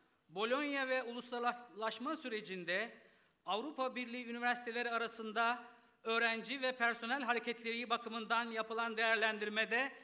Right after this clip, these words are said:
ilk yüz üniversite içinde yer almıştır. Bütün bu güzel gelişmeler Türkiye'nin bugün bölgedeki ve dünyadaki konumuyla paralellik arz etmektedir.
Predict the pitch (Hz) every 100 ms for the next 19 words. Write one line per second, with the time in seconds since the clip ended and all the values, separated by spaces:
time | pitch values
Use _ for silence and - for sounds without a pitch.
0 | - _ - 254 - 208 208 269 294 220
1 | 226 214 202 180 196 190 190 180 185 185
2 | 175 170 156 151 - - - - _ _
3 | _ _ _ _ _ _ _ _ _ _
4 | _ _ _ _ _ 226 311 359 311 233
5 | 233 269 302 247 240 226 233 233 240 240
6 | - - _ - 311 311 277 269 240 269
7 | 254 233 247 226 247 247 294 262 208 240
8 | 247 247 247 254 254 240 247 254 247 240
9 | 240 240 233 240 240 277 214 202 185 175
10 | 175 - 147 147 -